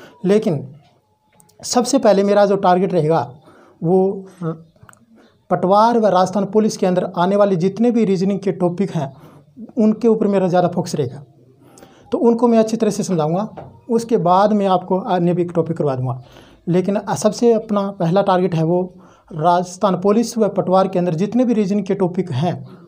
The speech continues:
वो मैं आपको करवाऊँगा। देखिए दोस्तों, सबसे पहले मैं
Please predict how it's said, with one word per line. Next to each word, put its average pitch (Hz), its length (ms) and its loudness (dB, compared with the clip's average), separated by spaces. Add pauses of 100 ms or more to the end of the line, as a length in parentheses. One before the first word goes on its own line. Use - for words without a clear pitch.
(120)
वो 180 80 0
मैं 180 180 -2 (160)
आपको 156 200 -8
करवाऊँगा। 127 380 -6 (520)
देखिए 214 260 2
दोस्तों, 214 360 2
सबसे 226 340 0
पहले 208 320 4 (1000)
मैं 208 340 0